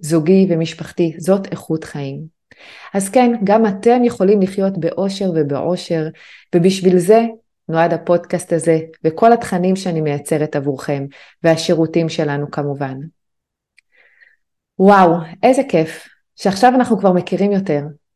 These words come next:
אני מקווה שנהניתם מהפרק, ושהוא עזר לכם לא רק להכיר אותי, אלא אפ-, אפילו לעזור לכם להבין כמה זה חשוב לקחת את הנושא של הפיננסים בידיים,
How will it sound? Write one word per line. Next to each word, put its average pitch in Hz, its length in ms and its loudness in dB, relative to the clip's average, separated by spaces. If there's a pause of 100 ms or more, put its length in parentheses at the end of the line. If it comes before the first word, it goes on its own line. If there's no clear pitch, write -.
(380)
אני 185 140 4
מקווה 196 360 4
שנהניתם 196 560 0
מהפרק, 170 580 -2 (200)
ושהוא 185 240 2
עזר 214 240 4
לכם 214 280 0
לא 226 80 6
רק 269 180 2
להכיר 220 260 2
אותי, 202 520 0 (640)
אלא 190 140 2
אפ-, - 380 -8
אפילו 233 280 2
לעזור 208 320 6
לכם 220 220 -2
להבין 190 340 -2
כמה 214 220 -2
זה 220 100 -4
חשוב 202 440 2 (400)
לקחת 220 380 0
את 196 120 -2
הנושא 175 380 -2
של 202 180 -2
הפיננסים 175 580 -2
בידיים, 156 560 0